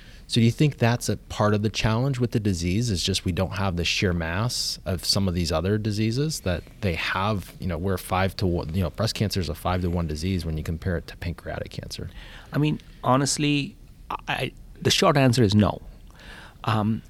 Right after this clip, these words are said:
Speaker 2: and the long answer to that is, is that, um, if you think that pancreatic cancer is, is not that common and that's what's preventing our progress, then we should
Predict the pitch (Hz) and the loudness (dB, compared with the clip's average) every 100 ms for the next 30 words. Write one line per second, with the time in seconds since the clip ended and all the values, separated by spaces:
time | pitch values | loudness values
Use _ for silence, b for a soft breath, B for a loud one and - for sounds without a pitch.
0 | - 117 110 98 104 190 185 113 104 101 | -4 0 2 4 6 6 6 4 0 -2
1 | 104 98 98 104 92 95 - - 101 95 | -2 -2 0 0 -2 -4 -10 -4 -2 0
2 | 101 - - - 107 98 95 - - - | -2 -4 -8 -6 -2 0 -2 -6 -20 -12
3 | - 101 - - 107 139 185 - 135 123 | -6 -4 -6 -6 -2 0 0 2 4 4
4 | 110 113 107 120 123 131 - 117 110 110 | 2 0 2 2 0 0 0 0 0 0
5 | 107 107 - 113 95 95 - - - 110 | 0 -4 -4 0 2 0 -4 -8 -6 -4
6 | 104 104 107 101 117 - - 107 110 107 | 0 2 2 2 0 -2 0 2 2 2
7 | 92 87 98 - 104 95 - - - - | 2 2 0 0 2 2 0 -8 -8 -4
8 | 110 104 101 104 98 90 - 104 107 107 | 0 2 2 2 2 0 0 2 2 2
9 | 90 90 - B B B - 104 104 101 | -2 -4 -8 B B B -4 2 4 4
10 | 104 95 110 120 120 117 - - - 113 | 4 2 4 6 6 6 0 -4 0 2
11 | 98 | 2